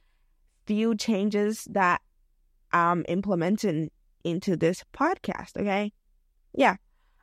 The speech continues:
Um, I have a lot going on in my life right now. Like, there's a lot. There's a lot. A lot, okay? And it's June fifth, just five days into the month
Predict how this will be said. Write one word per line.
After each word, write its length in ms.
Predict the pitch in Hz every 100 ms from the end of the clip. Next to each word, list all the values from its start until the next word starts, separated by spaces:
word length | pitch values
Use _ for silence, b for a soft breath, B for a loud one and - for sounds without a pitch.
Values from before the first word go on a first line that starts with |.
| _ -
Um, 680 | 226 226 226 214 202 190 - _ _ _ -
I 140 | 226
have 180 | 262 277
a 80 | 196
lot 400 | 180 170 - - 160
going 320 | 175 170 165
on 140 | 160
in 120 | 165
my 160 | 92 117
life 320 | 147 - 196
right 180 | 156 160
now. 180 | - -
Like, 160 | 185 - - _ _ _ _ _
there's 220 | - 208 220
a 60 |
lot. 420 | 196 165 - - -
There's 300 | 208 196 202
a 80 | 190
lot. 580 | 175 160 - - - - _
A 140 | 180 190
lot, 380 | 185 156 - -
okay? 400 | 180 214 208 202 -
And 200 | 208 226
it's 220 | 233 208 190
June 320 | 208 247 302
fifth, 480 | - 180 175 240 _ _ _ _ _ _ _ _ _ _
just 340 | - 262 302
five 300 | - 226 226
days 260 | 208 226 208
into 220 | 226 208
the 160 | 208 175
month 400 | 175 226 -